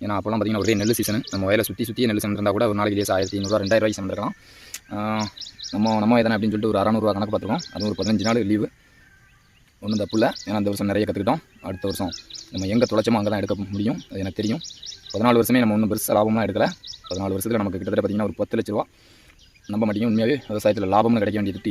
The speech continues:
எதுவுமே கைக்கு வரல. இப்ப இந்த வருஷம் கூட நமக்கு ஒரு ஐநூத்தி எழுபது வாழை, கிட்டத்தட்ட பாத்தீங்கன்னா, ஒரு வாழைக்கு மொத்தமா நாற்பத்தி ஏழாயிரம் ரூபாய் பக்கம் செலவு பண்ணோம். எல்லா வாழையுமே பண்ணி அழிச்சிட்டு போயிட்டு, அதுக்கே நம்ம கவலைப்படல. நஷ்டம்னு சொல்லிட்டு எந்த நேரத்துலையும் விடவும் மாட்டோம். ஆனாலும் பாத்தீங்கன்னா, நம்ம நிறையா, ஆ, நிறைய கஷ்டம் தான்.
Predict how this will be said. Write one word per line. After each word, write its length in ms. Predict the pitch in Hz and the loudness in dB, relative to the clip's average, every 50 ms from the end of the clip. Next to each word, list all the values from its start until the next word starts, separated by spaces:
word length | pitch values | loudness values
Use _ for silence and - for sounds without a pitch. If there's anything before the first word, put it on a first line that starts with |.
| 98 | 0
எதுவுமே 180 | 101 113 113 113 104 | 0 2 0 0 0
கைக்கு 160 | 98 95 95 | -2 -2 -2
வரல. 140 | 98 101 131 175 160 - - - | -2 -2 -2 -4 -4 -12 -18 -14
இப்ப 100 | - - 90 95 | -12 -8 -6 0
இந்த 80 | 95 117 | 0 2
வருஷம் 180 | 113 110 117 | 2 2 2
கூட 100 | 117 120 117 | 2 2 2
நமக்கு 180 | 107 104 107 | 2 2 2
ஒரு 100 | 104 104 107 104 - - - - - - - - - - - - | 2 2 2 2 0 -4 -14 -20 -20 -20 -20 -20 -20 -10 0 2
ஐநூத்தி 260 | 120 127 120 - 123 120 | 4 4 4 4 4 6
எழுபது 180 | 117 110 107 104 | 6 8 6 6
வாழை, 120 | 117 120 - - - | 4 4 0 -2 -10
கிட்டத்தட்ட 280 | - 101 101 104 107 117 | -10 -8 -4 -2 -2 -2
பாத்தீங்கன்னா, 260 | 110 107 113 113 113 104 | -2 0 0 0 0 2
ஒரு 60 | 101 101 | 2 2
வாழைக்கு 300 | 107 110 113 - 120 117 110 - - _ _ _ - _ _ _ _ - - _ - - _ | 2 2 0 -2 -4 -4 -4 -6 -16 _ _ _ -20 _ _ _ _ -20 -20 _ -20 -20 _
மொத்தமா 220 | 123 127 - 120 127 | -10 -4 -2 0 0
நாற்பத்தி 280 | 117 113 113 117 110 123 | 0 0 -2 -2 0 2
ஏழாயிரம் 180 | 113 107 104 117 | 4 4 4 4
ரூபாய் 80 | 127 | 2
பக்கம் 140 | 120 117 107 | 0 0 2
செலவு 160 | 107 110 101 | 2 2 2
பண்ணோம். 200 | 101 104 123 - - - - _ _ - - 90 90 | 2 2 0 0 -4 -10 -20 _ _ -10 -8 -6 -2
எல்லா 100 | 92 101 101 | 0 2 4
வாழையுமே 240 | 101 101 101 107 - | 4 4 2 0 0
பண்ணி 160 | 95 104 104 | 0 0 0
அழிச்சிட்டு 220 | 95 98 - 98 95 | 0 -2 -4 -4 -6
போயிட்டு, 160 | 95 - 156 180 - _ _ - - _ - - | -6 -6 -6 -10 -10 _ _ -20 -20 _ -20 -12
அதுக்கே 260 | - - 107 98 120 220 | -6 -6 -2 0 2 2
நம்ம 120 | 214 - | 2 2
கவலைப்படல. 340 | - 101 107 101 98 98 - 262 - - - 95 | 2 2 2 2 0 0 -2 -2 -4 -10 -8 -6
நஷ்டம்னு 300 | 101 101 - 117 110 101 | -6 -4 -2 -2 -2 -2
சொல்லிட்டு 180 | 98 95 101 98 | -2 -2 -2 -2
எந்த 80 | 98 | 0
நேரத்துலையும் 260 | 101 98 92 101 95 | -2 -2 -2 -2 -2
விடவும் 180 | 92 107 107 101 | 0 0 0 0
மாட்டோம். 220 | 95 90 107 113 - - - - - - - - - - - - _ - - | -2 -2 -4 -6 -6 -10 -16 -20 -20 -20 -18 -16 -16 -16 -16 -18 _ -8 -2
ஆனாலும் 220 | 117 139 156 151 | 0 2 4 4
பாத்தீங்கன்னா, 260 | 143 143 147 151 147 147 | 4 4 4 2 4 4
நம்ம 120 | 131 127 123 120 117 110 - - - 101 | 4 6 6 4 2 0 -2 -4 -4 2
நிறையா, 220 | 98 117 123 120 - - - - | 6 6 6 6 4 -2 -10 -8
ஆ, 60 | 101 101 98 98 98 98 98 95 92 90 87 | -6 -4 -2 -2 -2 -2 -2 -2 -4 -4 -4
நிறைய 140 | 90 92 107 107 | 0 0 0 0
கஷ்டம் 220 | 98 - 113 110 | 2 0 2 2
தான். 100 | 110 - | 2 0